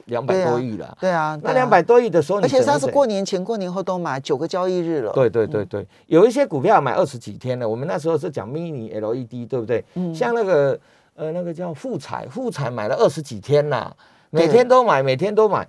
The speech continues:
Speaker 1: 那后来的时候，哦，原来哈，原来，那大家都讲说，啊，mini L E D涨到这样的时候呢，有一些就开始涨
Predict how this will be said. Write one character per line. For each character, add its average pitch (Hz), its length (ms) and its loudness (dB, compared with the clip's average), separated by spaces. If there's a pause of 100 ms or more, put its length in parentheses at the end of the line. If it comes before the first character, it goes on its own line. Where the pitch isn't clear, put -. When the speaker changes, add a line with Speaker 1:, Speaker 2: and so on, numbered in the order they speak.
(280)
Speaker 1:
那 269 240 0 (140)
后 302 220 4
来 160 160 6
的 185 100 2
时 170 140 -2
候， 214 100 2
哦， 180 720 6
原 135 260 -4
来 107 240 -4
哈， 107 240 -8
原 139 200 2
来， 110 180 -4 (300)
那 262 200 0
大 247 220 4
家 226 160 2
都 226 100 4
讲 139 220 0
说， 185 120 -6
啊， 214 40 -4
mini 233 260 -2
L 117 120 2
E - 20 -2
D 185 160 -8
涨 - 220 -8
到 185 120 -2
这 202 180 -4
样 190 120 -2
的 143 100 -4
时 131 140 -10
候 160 160 0
呢， 131 100 -4
有 98 200 -4
一 - 20 -4
些 170 160 -4
就 160 140 -4
开 160 160 -4
始 139 100 -12
涨 - 160 -8